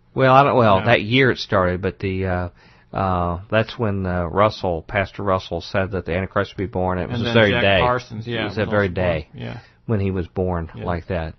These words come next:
Speaker 2: It was interesting.
Speaker 1: But, but those
Speaker 2: Exactly.
Speaker 1: workings happened just after both wars. So I just wonder if the massive blood sacrifice of war
Speaker 2: Hmm.
Speaker 1: actually helped us open portals, and maybe that's why the Red Horse wants to spread war
Speaker 2: Hmm.
Speaker 1: in Revelation, 'cause it
Speaker 2: Yeah.
Speaker 1: helps their appearance.
Speaker 2: That's a very,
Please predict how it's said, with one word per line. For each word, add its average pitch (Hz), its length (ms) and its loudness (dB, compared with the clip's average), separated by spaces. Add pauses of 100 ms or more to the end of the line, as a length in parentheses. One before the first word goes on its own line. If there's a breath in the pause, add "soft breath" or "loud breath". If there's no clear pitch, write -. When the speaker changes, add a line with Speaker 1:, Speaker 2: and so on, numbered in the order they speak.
(100)
Speaker 2:
It 131 60 -12
was 117 100 -10
interesting. 113 560 -10 (220)
Speaker 1:
But, 123 220 6
but 117 160 4
those 117 140 4
Speaker 2:
Exactly. 117 100 2
Speaker 1:
workings 131 340 6
happened 107 320 0
just 117 220 0
after 110 240 0
both 101 300 0
wars. 95 420 -6 (160)
So - 160 -4
I 107 160 4
just 127 220 -2
wonder 107 200 0
if 92 120 -4
the 98 80 -6
massive 98 440 -4
blood 92 260 -2
sacrifice 95 680 -2
of 98 100 -12
war 92 400 2
Speaker 2:
Hmm. 120 160 -4
Speaker 1:
actually 95 500 0
helped 95 260 -2
us 87 180 -10
open 90 380 -8
portals, 107 400 2
and 92 100 -4 (320 loud breath)
maybe 123 220 4
that's 113 200 2
why 110 180 2
the 101 120 0
Red 101 220 2
Horse 104 480 0
wants 95 220 -4
to 98 60 -8
spread 98 300 -2
war 87 480 -2 (340 soft breath)
Speaker 2:
Hmm. 117 120 -10 (100)
Speaker 1:
in 110 160 0
Revelation, 98 640 0 (220)
'cause 98 180 -4
it 101 80 -2
Speaker 2:
Yeah. 110 60 -8
Speaker 1:
helps 98 240 -2
their 98 100 0
appearance. 101 600 -4 (200 soft breath)
Speaker 2:
That's 165 180 -6
a 156 60 -2
very, 139 440 2